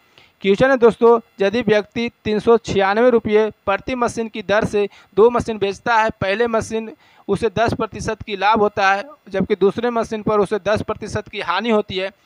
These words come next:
तो इस प्रकार लेन देन में उसे कितने प्रतिशत लाभ या हानि होगा। तो दोस्तों, इसको हम ट्रिक से बनाएंगे, तो A plus B plus ए बी बटा हंड्रेड करेंगे। अब दोस्तों, दस प्रतिशत की लाभ हो रहा है, तो ए का वैल्यू अगर लाभ होगा तो plus लेंगे, हानि होगा तो minus लेंगे,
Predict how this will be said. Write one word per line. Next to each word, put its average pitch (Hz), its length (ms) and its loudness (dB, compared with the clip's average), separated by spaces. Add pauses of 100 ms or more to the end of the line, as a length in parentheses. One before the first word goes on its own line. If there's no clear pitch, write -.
(220)
तो 196 60 -6
इस 226 180 -6
प्रकार 214 320 -2
लेन 214 260 -6
देन 208 160 -6
में 202 120 -4
उसे 208 280 -4
कितने 226 320 -8
प्रतिशत 208 540 -8
लाभ 190 220 0
या 208 140 -2
हानि 190 260 -6
होगा। 165 240 -6 (360)
तो 202 80 -4
दोस्तों, 226 200 -4
इसको 247 220 -4
हम 240 120 -2 (100)
ट्रिक 226 200 -10
से 233 100 -8
बनाएंगे, 214 400 -4 (360)
तो 208 140 4 (340)
A 226 220 2
plus 220 460 -2
B 233 260 -8 (120)
plus 220 360 -2 (140)
ए 202 160 0
बी 233 180 -4
बटा 214 320 0 (640)
हंड्रेड 196 320 -2
करेंगे। 208 340 -2 (400)
अब 180 100 -6
दोस्तों, 220 280 -4
दस 226 200 0
प्रतिशत 226 460 -6
की 214 120 -10
लाभ 208 240 2
हो 208 60 4
रहा 208 160 2
है, 202 80 -8 (140)
तो 196 80 -8 (120)
ए 214 120 -2
का 233 140 -4
वैल्यू 214 360 0 (280)
अगर 214 220 -4
लाभ 220 260 2
होगा 226 160 0
तो - 140 -14
plus 208 280 -2
लेंगे, 220 380 -8
हानि 185 300 -4
होगा 196 180 -2
तो 190 100 -12
minus 208 340 -4
लेंगे, 208 240 -8